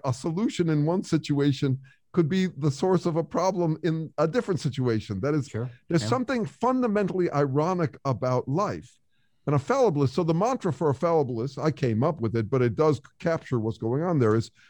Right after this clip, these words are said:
Speaker 1: no matter how confident I am in a bet, I'm still more,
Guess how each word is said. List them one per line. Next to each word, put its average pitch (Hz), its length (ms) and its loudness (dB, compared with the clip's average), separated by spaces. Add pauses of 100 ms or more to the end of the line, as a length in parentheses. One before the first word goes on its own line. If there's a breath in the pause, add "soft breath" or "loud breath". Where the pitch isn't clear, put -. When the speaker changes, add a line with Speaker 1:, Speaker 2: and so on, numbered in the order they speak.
(120 soft breath)
Speaker 1:
no 139 160 6
matter 165 340 4
how 151 240 4
confident 135 680 -2
I 117 180 2
am 117 240 0
in 110 80 -2
a 95 60 -2
bet, 104 300 -4 (520)
I'm 135 160 4
still 190 360 2
more, 156 260 2